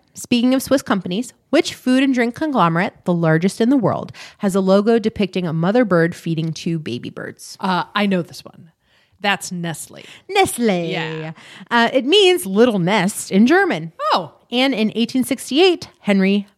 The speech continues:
Speaker 1: Henri Nestle incorporated that into the company's logo to protect his product, which was a milk-based baby food, from imitators. So
Speaker 2: Oh,
Speaker 1: it was
Speaker 2: okay.
Speaker 1: basically one of the first things that it was like,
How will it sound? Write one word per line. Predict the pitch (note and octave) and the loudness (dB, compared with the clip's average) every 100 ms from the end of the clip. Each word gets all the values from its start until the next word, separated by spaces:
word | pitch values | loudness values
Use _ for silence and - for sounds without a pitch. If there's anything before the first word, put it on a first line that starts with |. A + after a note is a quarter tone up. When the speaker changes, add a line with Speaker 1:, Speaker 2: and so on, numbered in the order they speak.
| - | 0
Speaker 1:
Henri | G#3 G3+ C4 C#4 | 2 6 8 6
Nestle | A3 G#3 - C#4+ B3 C#4 - - - - | 4 0 -2 0 0 -2 -4 -10 -14 -10
incorporated | - A3+ - D#4 B3 F#3 F3+ | -4 -2 2 2 2 -2 -2
that | F3+ - | -2 -4
into | F3 | -8
the | G3+ | -8
company's | G3 F#3 F#3 E3 | -6 -4 -4 -4
logo | D3 C3 | -6 -6
to | - F#3 | -6 -6
protect | F#3 F3+ G#3+ A3 | -6 -4 -4 -4
his | C#4 - | -6 -6
product, | - D#3 C3 A2 - - | -6 -6 -4 -8 -8 -8
which | E3+ | -4
was | F3 | -2
a | E3+ | 0
milk-based | E3+ F3+ - D#3+ - | 0 -2 -2 -4 -4
baby | E3 D3 | -4 -4
food, | C#3 - E3 | -6 -10 -10
from | - E3 | -8 -8
imitators. | D3 - - - - E3+ - - | -8 -10 -14 -14 -12 -14 -16 -8
So | - - | 0 2
Speaker 2:
Oh, | |
Speaker 1:
it | C#4+ | 2
was | B3+ | -2
Speaker 2:
okay. | - | -4
Speaker 1:
basically | D#4 D#4 A#3 | -4 -4 -4
one | A3+ G#3+ | -4 -4
of | |
the | G3+ | -6
first | G3+ F#3+ | -6 -6
things | G3 F3+ | -6 -4
that | F3+ | -4
it | |
was | E3+ E3+ | -4 -4
like, | E3 | -4